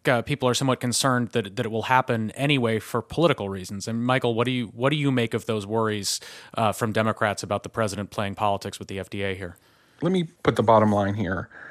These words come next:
Speaker 2: I don't think there's any plausible world we're going to encounter where you going into a medical office will have to trust, personally trust Donald Trump before a needle is,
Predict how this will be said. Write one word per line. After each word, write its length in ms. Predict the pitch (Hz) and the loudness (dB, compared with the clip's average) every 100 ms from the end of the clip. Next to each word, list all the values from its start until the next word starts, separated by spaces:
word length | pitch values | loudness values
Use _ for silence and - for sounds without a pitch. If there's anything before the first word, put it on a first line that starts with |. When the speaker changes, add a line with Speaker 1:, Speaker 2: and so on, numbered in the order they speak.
| - - - - - | -18 -18 -18 -2 4
Speaker 2:
I 80 | |
don't 200 | 170 214 | 4 4
think 180 | - 180 | 4 4
there's 220 | 135 110 - | 4 2 2
any 420 | 131 143 151 156 | 6 8 6 4
plausible 600 | 135 - 123 117 113 117 | 0 4 4 4 2 2
world 560 | 104 107 104 98 101 80 | 4 4 6 2 -4 -6
we're 180 | 98 104 | -6 2
going 260 | 113 107 | 4 2
to 120 | 104 | 2
encounter 760 | 107 101 110 101 98 90 98 - - - - - - - | -2 0 0 0 0 -2 -4 -8 -20 -20 -20 -20 -20 -4
where 640 | 110 113 104 101 101 - 107 | 4 6 6 4 2 -2 -4
you 680 | 104 117 135 139 139 139 - _ _ - | -2 2 4 4 0 -4 -10 _ _ -4
going 280 | 110 123 127 | 4 6 6
into 220 | 127 - | 4 4
a 60 | 117 | 4
medical 340 | 110 110 101 | 4 4 2
office 600 | - 95 92 95 95 - - | -2 -2 -4 -6 -8 -10 -10
will 160 | 92 | -6
have 240 | - 117 104 | -2 -2 -2
to 140 | - | -8
trust, 640 | - - 117 104 - - - _ - _ | -8 0 2 2 -2 -14 -20 _ -20 _
personally 440 | - 160 156 151 127 | 4 4 6 2 2
trust 420 | - 120 - _ | 4 4 2 _
Donald 340 | 110 110 107 104 | 2 2 0 -8
Trump 460 | - 107 - - - | -4 -2 -2 -10 -8
before 540 | 107 101 110 98 98 - | -8 -4 -2 -2 -2 -2
a 60 | |
needle 500 | 101 107 104 98 101 - - _ | 0 2 2 -2 -6 -8 -14 _
is, 120 | - | -20